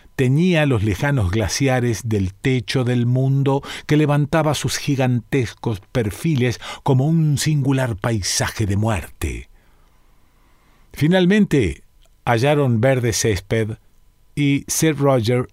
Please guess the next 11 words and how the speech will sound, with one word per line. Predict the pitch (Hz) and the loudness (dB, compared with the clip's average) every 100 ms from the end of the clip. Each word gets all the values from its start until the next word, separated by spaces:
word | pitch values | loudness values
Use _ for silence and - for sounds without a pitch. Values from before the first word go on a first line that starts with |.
| _ | _
encendió | 151 143 139 135 147 | -2 0 0 0 2
un | 156 120 | 2 0
fósforo | - 170 123 - 123 139 165 - - | 0 0 -2 -2 0 0 -2 -8 -6
para | - 123 104 | -2 0 0
cerciorarse | - 143 135 - 156 139 143 127 - 151 | 0 0 0 0 0 2 0 -2 -2 -2
de | 123 | 0
la | 113 | -2
presencia | 98 110 - 117 113 - 120 | -2 -2 -2 0 -2 -2 -2
del | 104 101 - | 0 -2 -2
aire | 131 120 101 98 | 0 0 0 -2
atmosférico | 101 - 107 101 - 139 120 113 139 | -4 -4 -4 -4 -2 -2 0 0 -2